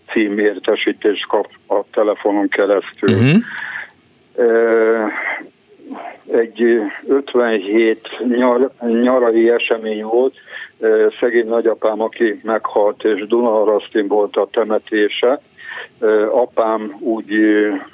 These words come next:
Speaker 1: szervezte, hogy a virágkoszorúkat, meg mindent a lakásról taxival vigyük el Dunaharasztira. Ö, lementünk az Izabella utca, Veselény utca sarka közelében volt egy ilyen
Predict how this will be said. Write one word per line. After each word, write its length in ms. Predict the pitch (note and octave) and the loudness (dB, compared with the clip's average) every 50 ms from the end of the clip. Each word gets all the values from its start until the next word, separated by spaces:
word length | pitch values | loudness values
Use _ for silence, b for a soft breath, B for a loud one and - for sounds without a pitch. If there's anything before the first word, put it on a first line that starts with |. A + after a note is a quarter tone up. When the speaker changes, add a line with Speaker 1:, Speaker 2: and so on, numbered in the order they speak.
| B B - G#2+ G#2+ - - | B B -6 -6 -4 -2 0
Speaker 1:
szervezte, 600 | A#2+ A2+ A2+ G#2+ G#2+ G#2+ A2 A2 - - - A2+ G#2+ G#2+ G#2 F#2+ | 2 2 2 2 2 2 0 0 -2 -2 0 2 2 2 0 0
hogy 260 | - G2+ G2+ G2 G2 - B B B B B B | 0 0 0 0 -2 -6 B B B B B B
a 240 | - G2+ G2+ G#2 A2 | -4 -2 -2 -2 -2
virágkoszorúkat, 1040 | G#2+ A#2 A#2+ A#2 A2 G#2+ - - G#2+ G#2 - - A2+ G#2+ G#2 G2 - - G#2 F#2+ - | 0 0 2 2 2 0 0 0 0 0 0 0 0 0 0 0 0 -2 -2 -2 -2
meg 200 | A2 A2 F#2+ F#2 | -4 -4 -2 -2
mindent 460 | G2+ G#2 G2+ G#2 G2+ G#2 G2+ G2 G2 | -4 -4 -2 0 0 0 0 0 0
a 80 | - G2+ | 0 2
lakásról 840 | G2+ G#2 G2 - - G#2+ G#2+ G#2 G2 - - G#2+ G#2 G#2+ A#2 B2 A#2+ B B B B B B B - | 2 2 0 0 0 0 0 0 -2 -2 0 2 4 4 4 2 0 B B B B B B B -2
taxival 600 | - B2 A#2+ - - - - G#2+ G2 G2+ G2 G2+ | 0 0 0 -2 -4 -6 -2 0 0 2 0 2
vigyük 380 | G2+ G#2+ G2+ G2 G#2+ F#2+ - | 0 0 0 0 -2 -4 0
el 180 | - G#2+ G2+ G2+ | 0 0 0 0
Dunaharasztira. 1080 | G2+ G2+ G2+ G#2+ G#2 G2 F#2+ G2 G2 F#2 G2+ G2 - - - - G2+ F#2+ G2+ G2+ F#2+ F#2 - _ _ B B B B B B B _ - | 0 0 0 0 0 0 0 0 2 2 0 -2 -2 -8 -4 -2 0 2 2 0 0 -2 -6 _ _ B B B B B B B _ -4
Ö, 280 | - G#2 G#2 A2 A2 A#2 - - _ - | -2 0 0 0 -2 -4 -6 -10 _ -4
lementünk 680 | D3 D#3 E3+ E3 D3 C3 A#2+ - - B2+ A#2+ A2 A#2 | -2 -2 0 0 0 -2 -2 -2 -2 -2 -2 0 0
az 320 | A#2 A2 A2+ A#2 A#2+ A2+ A2 B2 B2+ | 0 0 0 0 -2 -2 0 0 2
Izabella 420 | B2+ A#2+ A2+ - A2 G#2+ G#2+ A2 | 2 0 0 2 2 2 4 2
utca, 600 | A2 A2 A2 G#2+ - - - A2+ G#2+ G#2 G#2 G2+ - - - | 2 0 -2 -8 -8 -4 -2 0 2 2 0 -2 -6 -8 -4
Veselény 560 | A2 A2 A#2 A2 - - A2 G#2+ G#2 G#2 G#2+ | 0 0 0 0 0 -2 0 0 0 -2 -2
utca 280 | G#2+ G#2 - - A2 G#2 | -4 -4 -2 -2 -2 -2
sarka 400 | - - A2 G#2 G2+ - A2 G2 | 0 0 0 0 0 0 -4 -4
közelében 720 | - - A2 F#2+ G#2 G#2+ G#2 G#2+ G#2+ G2+ - G#2 G#2 G#2 | 0 -2 0 0 2 2 2 2 2 2 0 -2 -2 0
volt 240 | G#2 A2 G#2 G2 - | 0 0 -2 -2 -2
egy 160 | - G#2 G2+ | -2 -2 0
ilyen 220 | G#2+ G#2+ G#2 G#2+ | 0 -2 -2 -6